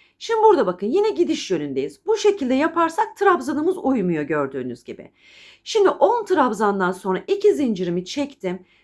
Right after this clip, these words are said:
Şöyle bu zincirimin arkasından şöyle tığımı aldım. Buradan bir tane sık iğne yapıp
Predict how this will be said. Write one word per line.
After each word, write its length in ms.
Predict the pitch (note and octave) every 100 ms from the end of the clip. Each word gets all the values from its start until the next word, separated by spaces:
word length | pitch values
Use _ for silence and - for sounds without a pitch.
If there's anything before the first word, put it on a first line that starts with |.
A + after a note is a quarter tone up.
| -
Şöyle 340 | - A4+ G#4
bu 120 | F#4+
zincirimin 800 | C4+ F4+ D#4+ B3+ G#3 F#3+ F3+ - -
arkasından 720 | F4+ G4+ G4+ - A#3 A3 G#3+
şöyle 360 | - G4 C#4 C4+
tığımı 440 | F#4 C#4+ A#3+ F#3
aldım. 340 | C#3+ A#2+ A#2+ - _ _ _ _ _ _ _ _ -
Buradan 540 | F#4+ F#4+ G#3+ F3 F#3+
bir 220 | E4+ F4+ F4+
tane 300 | G3+ D3+ E3+
sık 360 | - C#4+ -
iğne 200 | F#3+ D3
yapıp 880 | C3+ F#3+ G#3 A3 G#3 C4 G#4 - _